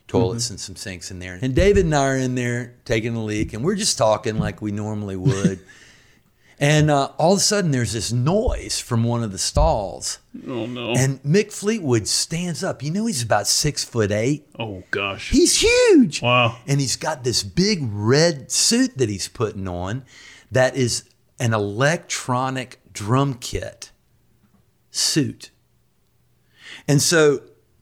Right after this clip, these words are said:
Speaker 1: he, he, he walked out, on, so he was putting it on, and he was telling me and David, he's like, "I've got this really cool suit that I can play the drums on." So the,
Speaker 2: Oh
Speaker 1: the
Speaker 2: my
Speaker 1: toms,
Speaker 2: goodness.
Speaker 1: the toms are here,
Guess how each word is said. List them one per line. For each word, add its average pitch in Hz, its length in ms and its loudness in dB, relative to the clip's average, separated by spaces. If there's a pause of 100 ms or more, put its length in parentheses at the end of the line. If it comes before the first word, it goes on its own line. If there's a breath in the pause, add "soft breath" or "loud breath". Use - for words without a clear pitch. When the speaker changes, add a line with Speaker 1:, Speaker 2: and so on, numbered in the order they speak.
(380)
Speaker 1:
he, 151 240 -4
he, 190 420 -2
he 170 220 -4
walked 160 400 0
out, 185 240 0
on, 131 240 -10
so 135 160 -4
he 156 100 0
was 135 140 -6
putting 180 320 0
it 160 120 -8
on, 170 260 -4
and 113 60 -4
he 117 80 -4
was 117 200 -6
telling 165 340 -6
me 143 120 -2
and 127 120 -4
David, 147 300 -4
he's 101 180 -6
like, 104 240 -2 (680 loud breath)
"I've 127 300 0
got 175 280 -4
this 123 280 -4
really 190 520 0
cool 131 680 -4 (120)
suit - 720 2 (260)
that 127 240 4
I 123 100 2
can 127 160 -8
play 143 260 -2
the 127 100 -4
drums 175 380 -8
on." 101 200 -12
So 117 220 -6
the, 104 140 -12
Speaker 2:
Oh 202 240 -6
Speaker 1:
the 175 80 0
Speaker 2:
my 143 60 -2
Speaker 1:
toms, 175 540 0
Speaker 2:
goodness. 120 220 -10
Speaker 1:
the 123 100 -12
toms 202 440 -2
are 135 80 -12
here, 110 580 -10